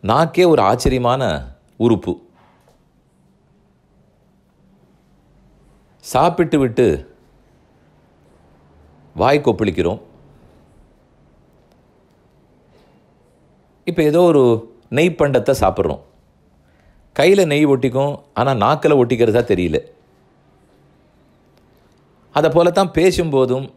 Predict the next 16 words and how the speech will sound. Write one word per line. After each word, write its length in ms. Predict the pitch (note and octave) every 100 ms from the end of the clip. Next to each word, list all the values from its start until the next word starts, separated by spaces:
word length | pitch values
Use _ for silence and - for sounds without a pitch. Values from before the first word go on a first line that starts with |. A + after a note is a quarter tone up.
| _ _ -
ஒட்டி 240 | A#2+ E3+
கொண்டு 240 | E3 D3
பேசுகிறோமா, 640 | C3 A#2+ A#2+ A2 G2+ G#2 C#3
ஒட்டாம 440 | B2+ F#2+ C#3 C#3 B2+
பேசுகிறோமா, 600 | A2 G#2+ G2+ F#2+ F2+ G#2 A2+ - _ _ _ _ _ _ _ _ _ _ _ _ _ _ _ _ _ _ _ _ -
உத-, 280 | F#2+ A#2+ B2+
நுனி 300 | G#2+ C3 E3+
நாக்குல 380 | F3+ E3 C#3+ C3
பேசிவிடுறோமா, 640 | B2 A#2+ A#2+ G#2 F#2+ G2+ A2+ - - _ _
உதட்டளவில் 680 | G2 C3 E3 D#3+ D#3 D#3+ D3
உபசாரமா, 560 | B2 B2 A2+ F#2+ F#2+ G#2+ G#2 - _ _ _ _ _ _ _ _ _ _ _ _ _ _ _ _ _ -
அல்லது 240 | D#3+ E3 C#3+
உள்ளத்துல 480 | C#3+ F3 - C#3+ C#3+
இருந்தான்னு 360 | C3+ C3+ D3
கேட்குறோம் 380 | D3 C3 C3 A#2
பாருங்க. 220 | A2 G#2